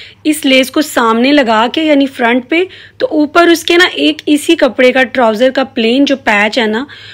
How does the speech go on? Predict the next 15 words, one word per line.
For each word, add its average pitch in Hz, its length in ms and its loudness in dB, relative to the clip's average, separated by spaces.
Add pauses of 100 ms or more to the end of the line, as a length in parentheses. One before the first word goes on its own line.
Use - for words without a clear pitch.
(180)
वो 269 80 -2
बारीक 247 520 2
स्ट्रिप - 340 -4
में 240 140 2
ना 247 120 0
उसके 302 300 -6
ऊपर 285 420 0
उसको 277 220 0
कवर 233 340 0
करने 202 320 0
के 202 120 -4
लिए 208 100 -2
लगा 196 300 -4
दिया 190 220 -8
जाए। 185 240 -10